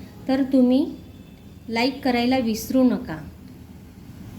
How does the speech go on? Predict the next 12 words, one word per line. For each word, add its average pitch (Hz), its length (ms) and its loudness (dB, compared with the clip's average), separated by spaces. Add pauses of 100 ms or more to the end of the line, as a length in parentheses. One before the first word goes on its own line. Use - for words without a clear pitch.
(100)
हे 226 100 0
बघा 220 180 0
इथे 220 280 0
असं 226 260 -2
आपल्याला 214 380 -2
ठेवायचं 202 540 -2
आहे, 269 100 0
डीप 220 260 -2
फ्राय 208 180 0
करायचं 208 500 -2
नाही 269 300 4
आहे. 147 100 -6